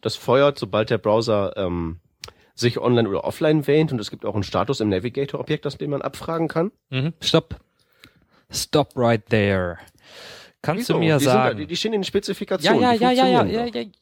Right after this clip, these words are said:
Speaker 2: ja, ja, nein, ist, ist richtig. Es ist
Speaker 1: <laughs>
Speaker 2: spezifiziert und es funktioniert. Äh, kannst du mir sagen, in welchem Browser es funktioniert?
Speaker 1: Ähm, es kommt auf die Browser-Betriebssystem-Kombination an, glaub ich.
Speaker 2: Also es, es gibt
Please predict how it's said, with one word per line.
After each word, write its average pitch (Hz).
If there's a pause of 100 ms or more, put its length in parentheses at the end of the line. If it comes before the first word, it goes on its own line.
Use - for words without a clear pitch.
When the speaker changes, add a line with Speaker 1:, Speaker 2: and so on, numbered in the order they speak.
(120)
Speaker 2:
ja, 277
ja, 165
nein, 170
ist, -
ist -
richtig. -
Es -
ist 151
Speaker 1:
<laughs> -
Speaker 2:
spezifiziert 135
und 160
es 156
funktioniert. 151 (520)
Äh, 120
kannst -
du 151
mir 151
sagen, 151
in 131
welchem 139
Browser 135
es -
funktioniert? - (1300)
Speaker 1:
Ähm, 98 (1300)
es -
kommt -
auf 139
die 151
Browser-Betriebssystem-Kombination 123
an, 87
glaub 76
ich. -
Speaker 2:
Also -
es, -
es -
gibt -